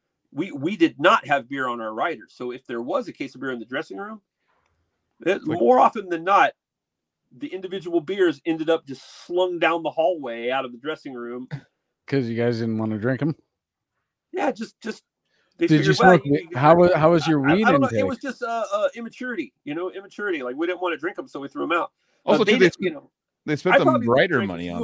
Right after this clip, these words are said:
Speaker 1: if
Speaker 2: that.
Speaker 1: they drank, but I was, you know, I was, I was along for
Speaker 2: Yeah.
Speaker 1: the ride. You know, uh, I, I,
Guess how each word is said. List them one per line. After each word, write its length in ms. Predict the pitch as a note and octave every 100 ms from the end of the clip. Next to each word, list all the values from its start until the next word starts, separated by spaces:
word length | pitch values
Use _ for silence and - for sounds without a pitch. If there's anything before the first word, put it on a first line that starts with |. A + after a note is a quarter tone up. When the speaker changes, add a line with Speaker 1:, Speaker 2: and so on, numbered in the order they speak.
| F2+
Speaker 1:
if 60 | -
Speaker 2:
that. 60 |
Speaker 1:
they 100 | A3
drank, 340 | - C#3+ - -
but 140 | D#3+
I 100 | D#3
was, 260 | D#3+ D#3+ -
you 140 | F3
know, 180 | D3+ C#4
I 120 | -
was, 380 | D3 D3 - _ _ _ C3+
I 80 |
was 120 | D3 C#3+
along 240 | C#3 C#3
for 60 | C3+
Speaker 2:
Yeah. 120 | G2
Speaker 1:
the 60 |
ride. 240 | A#2+ B2 C#3
You 60 | C3
know, 180 | C#3+ C#3+
uh, 420 | A#2+ F#2 - - - _ _ _ _
I, 100 | -
I, 100 | -